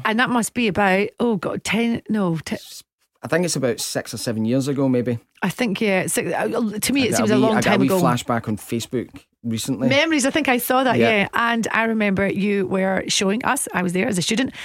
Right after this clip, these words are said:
Speaker 1: and you were showing us how to, to cook. And I remember saying to you at the end,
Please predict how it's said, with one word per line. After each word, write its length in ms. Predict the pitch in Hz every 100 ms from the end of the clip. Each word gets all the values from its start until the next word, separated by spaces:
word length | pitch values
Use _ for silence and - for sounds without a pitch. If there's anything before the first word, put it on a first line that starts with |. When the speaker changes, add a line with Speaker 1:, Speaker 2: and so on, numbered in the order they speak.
| -
Speaker 1:
and 100 | 185
you 60 | 196
were 80 | 185
showing 220 | - 185
us 200 | 175 - 156
how 140 | 180
to, 380 | - 185 170 -
to 140 | -
cook. 280 | - 254 - - - - -
And 480 | 190 185 185 175 - -
I 80 | 214
remember 260 | 220 190
saying 240 | - 220 220
to 80 | 160
you 20 |
at 20 |
the 140 | 170 185
end, 320 | 208 165